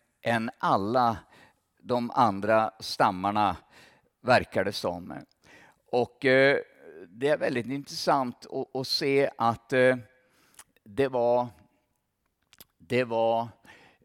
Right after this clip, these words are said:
många i Benjamins stam som var vänsterhänta. Eh, det står bland annat om Ehud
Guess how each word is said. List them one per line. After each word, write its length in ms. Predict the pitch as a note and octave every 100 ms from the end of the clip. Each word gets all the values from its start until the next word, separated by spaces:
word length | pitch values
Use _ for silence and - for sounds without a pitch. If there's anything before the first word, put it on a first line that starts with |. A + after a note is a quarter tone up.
| _ G#2 A#2
många 720 | C3 D#3 G#3+ B2 B2+ G#3+ A#3 -
i 280 | C#3 C#3+ -
Benjamins 840 | A#2+ G2+ B2+ A#2+ F3+ E3 C#3+ A#2+ B2
stam 640 | - - - F#3 G#2 F2 - _ _
som 400 | - - C3+ D3
var 400 | G#2+ G2 G2+ G#2+ - _ _ _ -
vänsterhänta. 1700 | G#2 A#2 G#3+ C3 G#2+ - - A#2 A#2 G2+ - G#2 A3 G#3+ _ - - - _ _ _ _ - - - - _
Eh, 380 | - - F2+ F2+ F#2+ F2+ F2 G2+
det 320 | G2+ G2 - A2
står 420 | - C3 B2+ C3+
bland 220 | B2+ C#3
annat 300 | A#2 A#2+ -
om 520 | C3 C3 C3 B2 B2+ G2 C3 - -
Ehud 800 | D3 C#3+ D3 A3 G#2+ E2 F#2